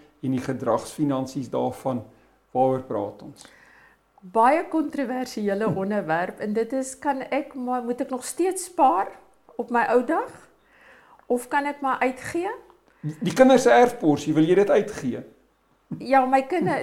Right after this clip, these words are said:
Speaker 2: jou kinders sal dadelik vir jou sê, "Daar's nie 'n manier nie."
Speaker 1: <laughs>
Speaker 2: Maar, eh, waar, wat is genoeg in, in
Speaker 1: Ja.
Speaker 2: om daai balans te kry, dink ek, tussen spaar en uitgee?
Speaker 1: Hmm.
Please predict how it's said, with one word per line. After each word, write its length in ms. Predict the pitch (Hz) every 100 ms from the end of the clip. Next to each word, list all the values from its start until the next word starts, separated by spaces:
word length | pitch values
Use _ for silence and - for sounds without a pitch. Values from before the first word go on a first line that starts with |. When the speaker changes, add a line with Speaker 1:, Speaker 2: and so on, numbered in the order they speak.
| 226
Speaker 2:
jou 120 | 254 254
kinders 300 | 403 370 302
sal 160 | 269
dadelik 320 | 254 254 - -
vir 160 | 294
jou 40 | 285
sê, 240 | 285 254
"Daar's 260 | 220 214 226
nie 120 | 247
'n 60 |
manier 500 | 233 226 233 254 320
nie." 200 | 233 175 160
Speaker 1:
<laughs> 160 | 180 - - - - 220
Speaker 2:
Maar, 300 | 233 254 262
eh, 220 | 269 254 233 196
waar, 320 | 220 285 294
wat 200 | 262 277
is 140 | 427
genoeg 560 | - 381 285 381 480 -
in, 200 | 269 269
in 200 | 254 254
Speaker 1:
Ja. 60 | 254
Speaker 2:
om 100 | 254
daai 180 | 262 262
balans 520 | 247 247 202 202 254 -
te 80 | 403
kry, 300 | 320 311 302
dink 200 | 240 269
ek, 200 | 269 -
tussen 340 | 262 - 254
spaar 600 | - - 349 262 208 214 -
en 260 | 220 220 208
uitgee? 580 | 247 262 - - 185 175 311 - -
Speaker 1:
Hmm. 300 | 120 123